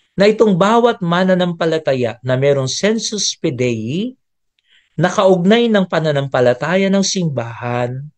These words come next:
sa tulong ng Espiritu Santo at paggabay ng Espiritu Santo, ito ay sinasabing hindi maaring magkamali, instinct of faith.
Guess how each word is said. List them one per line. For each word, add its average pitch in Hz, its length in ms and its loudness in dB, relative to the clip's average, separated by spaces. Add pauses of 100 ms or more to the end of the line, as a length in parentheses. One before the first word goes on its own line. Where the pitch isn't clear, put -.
(440)
sa - 240 -4
tulong 226 480 4
ng 165 160 2
Espiritu 208 640 -2
Santo 127 560 -6
at 143 160 -4
paggabay 135 480 2
ng 131 160 -6
Espiritu 233 640 -4
Santo, 127 800 -6 (640)
ito 190 320 4
ay 165 160 4
sinasabing 151 800 0 (400)
hindi 196 580 2
maaring 151 720 0
magkamali, 131 840 -6 (500)
instinct 170 720 0 (180)
of 123 160 -6
faith. 113 460 -12